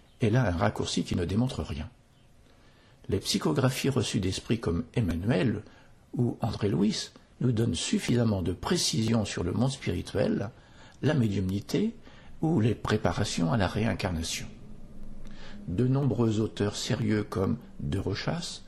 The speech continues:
Lancelin, Bozzano et des dizaines d'autres ont suffisamment étudié et contrôlé les phénomènes de dédoublement et d'expérience que nous retrouvons aussi chez les saints catholiques.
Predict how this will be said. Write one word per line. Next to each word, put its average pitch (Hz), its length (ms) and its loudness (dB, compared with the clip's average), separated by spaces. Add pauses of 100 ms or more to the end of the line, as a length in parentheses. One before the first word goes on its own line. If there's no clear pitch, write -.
(340)
Lancelin, 131 600 0 (320)
Bozzano 196 720 2 (440)
et 101 60 2
des 87 160 2
dizaines 92 480 2
d'autres 156 360 2 (640)
ont 113 100 -2
suffisamment 123 880 2
étudié 117 560 -2
et 110 60 -6
contrôlé - 600 0 (460)
les 92 140 2
phénomènes 113 500 2
de 90 100 0
dédoublement 104 680 2
et 85 80 0
d'expérience 98 960 -2 (520)
que 139 100 4
nous 123 180 4
retrouvons 107 520 2 (280)
aussi - 460 0 (320)
chez - 160 0
les 104 100 2
saints - 160 0
catholiques. - 580 -6